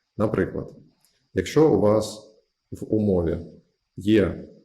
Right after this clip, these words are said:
вага, яка має бути менша або більша за якусь кількість, то і в карточці товару має бути заповнено поле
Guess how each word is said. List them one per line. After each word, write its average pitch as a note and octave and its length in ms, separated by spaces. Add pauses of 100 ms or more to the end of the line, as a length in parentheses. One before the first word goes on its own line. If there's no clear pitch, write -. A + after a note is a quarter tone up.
(160)
вага, E2+ 680
яка G2 200
має F#2+ 180
бути F#2+ 240
менша F#2 500 (440)
або F2 220
більша F2+ 380
за F2 280
якусь E2+ 460
кількість, - 580 (640)
то C#3+ 240
і A2+ 80
в - 60
карточці B2 640
товару G2+ 480
має F#2 160
бути E2 420
заповнено F2+ 580
поле E2+ 380